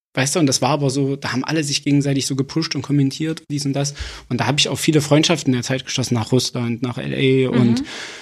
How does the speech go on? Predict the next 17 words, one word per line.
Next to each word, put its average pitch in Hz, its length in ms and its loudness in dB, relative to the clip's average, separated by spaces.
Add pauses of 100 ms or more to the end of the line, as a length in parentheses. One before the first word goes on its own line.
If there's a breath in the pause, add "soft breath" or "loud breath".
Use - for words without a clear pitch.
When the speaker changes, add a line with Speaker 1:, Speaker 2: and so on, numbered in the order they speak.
(220 loud breath)
Speaker 1:
so 135 60 0
weiter 135 240 2
und 135 100 2
so 123 60 -4
fort. 147 300 -2 (420 loud breath)
Und 131 100 4
das 143 160 2
war 147 120 4
halt 143 160 4
was, 135 140 -2
wo 143 40 -2
ich 127 80 -2
gemerkt 127 220 0
hab, 120 80 -2
okay, 135 400 2 (260)
so 185 160 -6
Competition 180 840 -2